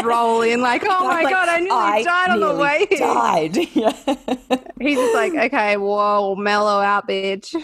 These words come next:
Speaker 2: It was just a little wind. It's <laughs> nothing. It's like a twig. Anyway, so, but he, yeah, so he did this one date once where, like, he'd found this, like, lookout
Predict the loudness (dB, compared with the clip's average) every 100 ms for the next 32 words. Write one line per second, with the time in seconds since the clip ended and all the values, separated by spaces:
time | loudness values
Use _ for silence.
0 | -2 0 0 0 -2 0 -4 0 0 0
1 | 0 -2 -2 -4 -4 -2 -4 -4 0 0
2 | 0 -2 -2 -4 -4 -2 -2 -2 -4 -4
3 | -4 -4 -6 -6 -4 -4 0 2 4 2
4 | 2 2 2 0 -2 -4 0 4 2 4
5 | 2 2 -2 -4 -4 0 0 0 -2 -4
6 | 0 0 0 -2 -4 -6 -20 _ _ _
7 | _ _ -20 -20 _ -10 -8 -4 -2 0
8 | -2 -4 -2 -2 -2 -2 -4 0 2 2
9 | -2 -6 -10 -10